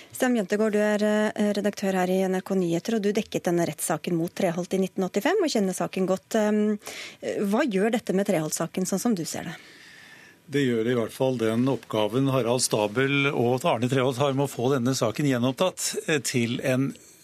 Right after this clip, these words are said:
Speaker 2: utrolig bratt motbakke. Eh, jeg ser ingenting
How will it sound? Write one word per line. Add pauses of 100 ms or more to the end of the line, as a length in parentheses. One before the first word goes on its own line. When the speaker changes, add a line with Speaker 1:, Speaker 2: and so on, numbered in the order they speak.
(440)
Speaker 2:
utrolig
bratt
motbakke. (320)
Eh,
jeg
ser
ingenting